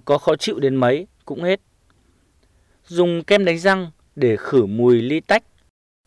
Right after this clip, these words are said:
Bạn hãy lấy bàn chải cũ, bôi một ít kem đánh răng lên, rồi cọ sát vào lòng ly để rửa. Trong chốc lát,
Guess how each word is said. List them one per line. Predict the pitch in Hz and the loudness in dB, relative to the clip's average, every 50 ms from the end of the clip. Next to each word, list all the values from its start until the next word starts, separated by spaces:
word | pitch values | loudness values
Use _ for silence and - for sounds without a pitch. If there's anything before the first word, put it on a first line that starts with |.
| _ _ _ | _ _ _
Bạn | - 170 170 170 - - | -6 0 2 2 2 2
hãy | 151 165 170 160 | -2 -4 0 2
lấy | 190 175 151 151 165 196 | 4 4 4 4 2 0
bàn | 202 196 175 151 135 | 0 -2 -2 -2 -2
chải | - - 135 113 104 | -2 -2 -2 -2 -2
cũ, | - - - 190 208 254 262 _ _ _ _ _ _ _ _ _ - | -2 -2 -2 -2 -2 -4 -6 _ _ _ _ _ _ _ _ _ -4
bôi | 185 156 165 170 170 170 170 | 0 2 4 4 4 4 2
một | 165 160 143 135 - - - | 0 0 -2 -2 -2 -6 -10
ít | - 240 226 _ - | -8 -8 -8 _ -4
kem | - 190 180 165 | -2 -2 -2 -2
đánh | 151 143 151 | -4 -6 -4
răng | 175 180 175 170 | -4 -4 0 2
lên, | 175 180 175 165 147 135 _ _ _ _ _ _ | 2 2 2 0 -4 -14 _ _ _ _ _ _
rồi | - 135 139 139 139 135 135 131 127 - | -8 0 4 6 8 8 8 6 4 2
cọ | - - 196 | -2 -2 -2
sát | - - 208 226 254 - | 0 0 0 -2 -2 -2
vào | 170 151 135 | -2 0 0
lòng | 131 127 127 127 120 113 113 | 2 0 0 -2 -4 -4 -4
ly | 127 143 160 165 160 151 | -2 0 0 0 -2 -2
để | 139 127 113 101 | -2 -2 -2 -2
rửa. | 95 117 110 98 82 - - _ _ _ _ _ _ _ _ _ _ _ _ _ _ _ _ _ _ _ | 0 0 0 0 0 -2 -10 _ _ _ _ _ _ _ _ _ _ _ _ _ _ _ _ _ _ _
Trong | - - 135 139 135 127 123 - | -4 -2 -2 -2 -2 -6 -6 -4
chốc | - 180 185 | -4 -2 0
lát, | 202 196 214 226 | 0 0 0 -2